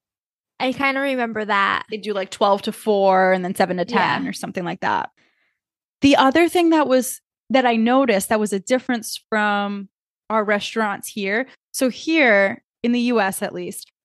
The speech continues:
Speaker 2: if you go to Portuguese restaurants, which we have an abundance of, I have ordered thousands of <laughs> steak plates in my life,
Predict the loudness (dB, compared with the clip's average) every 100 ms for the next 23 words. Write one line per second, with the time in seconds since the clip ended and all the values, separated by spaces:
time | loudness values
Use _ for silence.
0 | -8 0 2 4 4 4 2 0 -2 -2
1 | -4 0 -2 -2 -8 -6 -4 -2 0 0
2 | -2 -4 0 0 0 -2 -2 0 2 2
3 | 0 -4 _ _ _ _ _ _ _ _
4 | _ _ -2 0 0 -2 -2 -4 -6 _
5 | _ -2 -2 -2 -6 _ _ _ 2 4
6 | 2 0 2 0 2 2 2 0 0 2
7 | 4 4 2 2 0